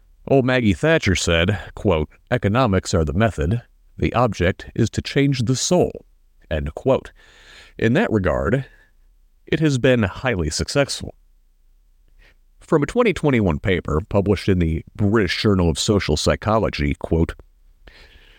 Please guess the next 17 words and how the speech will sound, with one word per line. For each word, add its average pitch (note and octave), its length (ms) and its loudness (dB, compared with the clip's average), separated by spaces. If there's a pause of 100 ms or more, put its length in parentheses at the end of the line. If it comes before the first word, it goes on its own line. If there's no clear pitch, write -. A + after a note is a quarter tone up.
(420)
"Despite - 400 0
suggestions F2 640 0
that E2 140 2
this E2 140 -2
political D#2+ 480 2
philosophy D#2 760 0
might E2+ 240 0
promote F2+ 340 0
individual F#2 600 2
well-being E2+ 680 2
because F2+ 320 0
it E2 80 2
encourages E2+ 640 0
people F2+ 360 0
to - 140 -4
strive F2 540 0
for - 160 -6